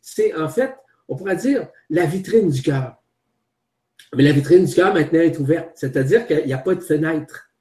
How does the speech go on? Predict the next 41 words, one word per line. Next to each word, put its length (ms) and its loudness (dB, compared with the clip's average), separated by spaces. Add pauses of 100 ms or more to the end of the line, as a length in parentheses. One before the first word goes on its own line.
(640)
C'est 280 4
une 140 6
fenêtre 440 2
qui 120 0
est 140 -4
ouverte 480 -2 (200)
à 100 -2
soi 520 -2 (280)
et 140 4
en 160 2
soi. 300 -4 (640)
C'est 220 6
le 160 4
début, 580 4
en 120 -4
quelque 360 -2
sorte, 360 -6 (260)
de 100 4
la 140 2
reconnaissance 760 -2
multidimensionnelle 1080 -2
de 80 -2
notre 320 -6
être 340 -12 (320)
qui 80 -12
s'exprime 540 2
à 100 -2
travers 400 -4
cette 220 -4
joie. 300 -6 (540)
C'est 180 -2
qui 240 -2
est 40 6
merveilleux. 640 2 (320)
Donc, 220 4
c'est 180 2
la 120 0
connexion 480 0
du 120 -6
cœur, 440 -2
évidemment, 640 -2